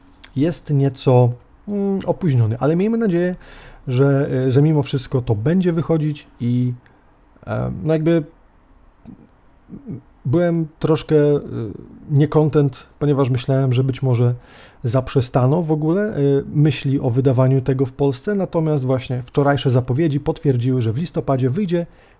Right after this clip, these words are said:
kolejny tom. Em, i jeżeli by się tutaj rozpędzić, to moglibyśmy się spodziewać jeszcze kilku opowiadań, e, z tej serii, ponieważ, mm, poza Trauma Teamem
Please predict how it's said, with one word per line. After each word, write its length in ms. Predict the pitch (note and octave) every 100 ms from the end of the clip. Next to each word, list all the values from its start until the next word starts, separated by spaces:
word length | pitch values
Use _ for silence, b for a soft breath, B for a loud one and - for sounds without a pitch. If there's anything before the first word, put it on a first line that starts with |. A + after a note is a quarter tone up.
| -
kolejny 420 | F#3+ A#2+ A2 A2
tom. 280 | A#2 A#2 A#2 A#2+ B B B B B -
Em, 800 | C3+ C3+ C3+ C3+ C3+ C3+ C#3 C#3+ - - -
i 340 | G#3 A#2+ A2+
jeżeli 380 | A#2 B2 D3+ A#3
by 100 | G3+
się 120 | -
tutaj 240 | C#3+ F#3+ C#3+
rozpędzić, 680 | B2+ - C3 G#2+ C3+ - -
to 440 | B2+ C3+ G3+ A#3+ G#3+ G#3
moglibyśmy 640 | F#3+ D#3 E3 F#3 - G3
się 220 | - E3+
spodziewać 540 | - F#3+ A#2+ A2+ D3 A2
jeszcze 280 | G#2 -
kilku 420 | A#2+ A#3+ E3 A#2+ G#2
opowiadań, 640 | A#2 - A#2+ B2 A2+ A2+ A#2 - _ -
e, 560 | A2 A#2 C3 C#3 - - C#3+
z 160 | -
tej 160 | - B2
serii, 360 | A#2+ A2 D3+ B B B B B - -
ponieważ, 520 | G3 G#3 A#2 - - - - - - - - _ - -
mm, 680 | C3 B2+ B2 B2 B2 B2+ A#2
poza 240 | F3 F#3
Trauma 340 | - D#3 D3 B2
Teamem 380 | A#2+ C3 F#3+